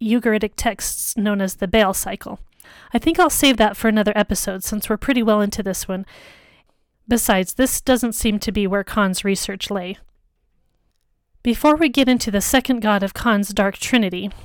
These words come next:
I'll mention one other thing that Khan says regarding Baal. Khan makes direct links between Baal and our use of computers, calling computers a new form of idol,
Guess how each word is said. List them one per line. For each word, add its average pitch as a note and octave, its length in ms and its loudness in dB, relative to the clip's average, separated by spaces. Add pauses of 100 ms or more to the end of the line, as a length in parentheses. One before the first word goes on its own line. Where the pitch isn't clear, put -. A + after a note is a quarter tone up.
(200)
I'll A#3+ 80 6
mention C4+ 360 4
one C4 160 6
other B3+ 200 4
thing A3+ 260 0
that G3+ 100 -4
Khan G3+ 280 -2
says F#3+ 340 0
regarding F#3+ 400 -2
Baal. F#3 400 -6 (800)
Khan D4 300 4
makes D4 240 -2
direct A#3 360 0
links C4+ 280 -2
between A3 360 0
Baal A3+ 400 4
and A3 220 2
our A3 140 4
use A3 280 2
of G#3 100 -8
computers, G3+ 800 -4
calling A3+ 300 2
computers A#3 560 0
a G#3+ 80 -2
new A#3+ 220 2
form A3 300 2
of G3 120 -2
idol, G3 420 -2